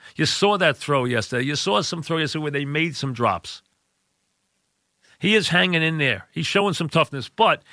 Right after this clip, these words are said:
he's got some really bad habits. And he's starting now to do the things that guys do when they get their bell rung.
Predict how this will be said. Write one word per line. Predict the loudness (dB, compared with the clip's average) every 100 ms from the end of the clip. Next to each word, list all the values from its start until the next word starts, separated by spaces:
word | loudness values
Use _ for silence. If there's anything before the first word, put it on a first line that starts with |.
| -12
he's | -8 -2
got | 0 0
some | -2 -4 -2
really | -2 -2 -2
bad | 0 2
habits. | 2 0 -2 -20 -20 _ _ _ _ _ _ _ _ _ _ _ -2
And | -2
he's | 0
starting | -4 -2 2 2 2 -4
now | 0 2 2 0 -2
to | -6
do | -2 -2
the | -2 -2
things | -2 -2 -2
that | -2 -2 0
guys | 2 2 2 -2
do | -4 -4
when | -2 -4
they | -4 -2
get | -2 0
their | 0 -2
bell | 0 -2
rung. | -2 -8